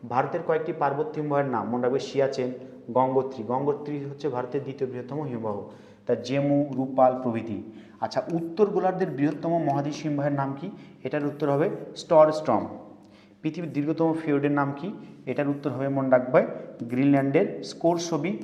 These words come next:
সুন্দ। এটা কি? না, পৃথিবীর দীর্ঘতম কিন্তু একটা ফিওর্ডের উদাহরণ। ওকে, এরপর কিছু প্রশ্ন আছে, দেখো, বলছে ভূপৃষ্ঠে স্বাদু জলের বৃহত্তম ভাণ্ডার কি?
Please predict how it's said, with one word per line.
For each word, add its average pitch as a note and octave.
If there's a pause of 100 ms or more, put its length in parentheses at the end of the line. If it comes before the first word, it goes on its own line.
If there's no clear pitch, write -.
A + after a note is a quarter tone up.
সুন্দ। E3 (280)
এটা C3
কি? G3+ (120)
না, B2+
পৃথিবীর C3+
দীর্ঘতম D3+
কিন্তু C#3+
একটা - (240)
ফিওর্ডের C3+
উদাহরণ। G#2 (320)
ওকে, F3 (1000)
এরপর F3
কিছু G3
প্রশ্ন D3+
আছে, A#2
দেখো, - (260)
বলছে D3+
ভূপৃষ্ঠে D#3
স্বাদু C#3+
জলের E3+
বৃহত্তম D3+
ভাণ্ডার C#3+
কি? D#3